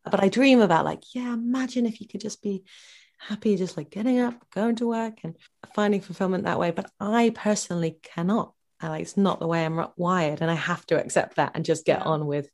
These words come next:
Speaker 1: making this creative life work. Um, so I did a lot. I actually was creative. I just wasn't creative musically. I, I love printmaking.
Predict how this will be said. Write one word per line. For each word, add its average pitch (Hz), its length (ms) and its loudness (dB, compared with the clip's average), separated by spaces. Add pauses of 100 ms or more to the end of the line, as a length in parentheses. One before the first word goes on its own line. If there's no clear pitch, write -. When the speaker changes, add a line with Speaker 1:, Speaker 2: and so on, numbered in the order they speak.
Speaker 1:
making 156 340 -4
this 151 120 -4
creative 151 360 -4
life 165 260 0
work. - 220 -8 (600)
Um, 160 140 -2
so 202 140 2
I 226 80 6
did 247 160 8
a 247 60 10
lot. - 220 6
I 269 140 0
actually 277 320 2
was 208 220 4
creative. 165 420 0
I 156 140 -2 (100)
just 165 280 -2
wasn't 156 320 -2
creative 151 360 -6
musically. 156 640 -6
I, 151 300 -6 (460)
I 180 120 -2
love 170 320 2
printmaking. 165 720 -2